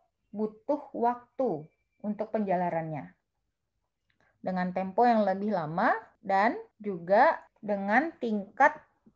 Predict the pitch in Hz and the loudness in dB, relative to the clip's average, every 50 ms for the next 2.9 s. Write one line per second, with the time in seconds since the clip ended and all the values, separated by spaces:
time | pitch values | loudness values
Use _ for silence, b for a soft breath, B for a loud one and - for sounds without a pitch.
0 | - _ _ - 220 - 208 220 - - 214 214 220 214 208 208 - - 247 254 | -20 _ _ 0 2 2 2 0 -2 -2 -2 0 2 2 0 0 2 2 4 4
1 | 254 262 240 220 220 - 190 185 180 180 - - - 269 277 294 - - - 208 | 4 4 4 4 2 0 -4 -4 -6 -8 -10 -8 -6 -4 -4 -4 -6 -8 -4 0
2 | 220 226 226 226 226 226 - - 208 196 196 202 214 247 285 330 370 349 | 2 2 2 2 0 -2 -4 -8 -8 -2 2 2 4 4 2 0 -4 -6